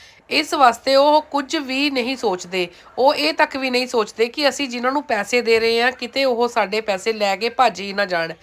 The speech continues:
ਇਹੋ ਜਿਹੀ ਕਹਾਣੀ ਹੀ ਸ਼ੁਰੂ ਕੀਤੀ ਗਈ ਹੈ ਇਸ ਟੀਮ ਵੱਲੋਂ,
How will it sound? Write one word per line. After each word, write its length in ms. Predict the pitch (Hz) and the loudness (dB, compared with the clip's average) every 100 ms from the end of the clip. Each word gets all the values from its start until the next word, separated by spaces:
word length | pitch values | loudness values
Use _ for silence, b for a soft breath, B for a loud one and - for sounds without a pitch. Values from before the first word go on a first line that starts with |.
| B B B - | B B B 0
ਇਹੋ 260 | 254 285 | 2 2
ਜਿਹੀ 220 | 330 302 330 | 0 -2 0
ਕਹਾਣੀ 400 | 330 285 254 254 | 2 4 4 4
ਹੀ 160 | 285 | 0
ਸ਼ੁਰੂ 240 | 285 262 262 | 0 -2 -4
ਕੀਤੀ 340 | 247 - 220 | -8 -6 -4
ਗਈ 240 | 202 196 190 | -2 -2 0
ਹੈ 200 | 214 285 B B B 233 | 0 0 B B B -6
ਇਸ 180 | 240 - | -6 -4
ਟੀਮ 240 | 214 202 | -2 0
ਵੱਲੋਂ, 340 | 202 208 262 | -2 2 2